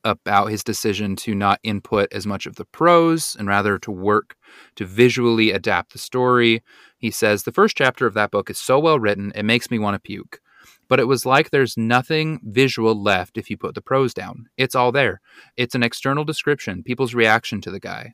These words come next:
So it's like, you know what? Let's take a good chunk of space here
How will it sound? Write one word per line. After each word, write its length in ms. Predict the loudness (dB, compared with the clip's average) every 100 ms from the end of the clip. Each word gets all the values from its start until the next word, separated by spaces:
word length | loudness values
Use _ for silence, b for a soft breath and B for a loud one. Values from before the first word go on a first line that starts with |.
| _
So 220 | -2 -2
it's 160 | 0 -2
like, 200 | -4 -6
you 60 |
know 160 | -4 -2
what? 260 | -2 -4 -6 _ -6
Let's 160 | -2
take 180 | -2 -2
a 60 | -2
good 240 | 0 0
chunk 240 | 0 -4
of 80 | -4
space 360 | -2 0 0 -2
here 280 | -4 -6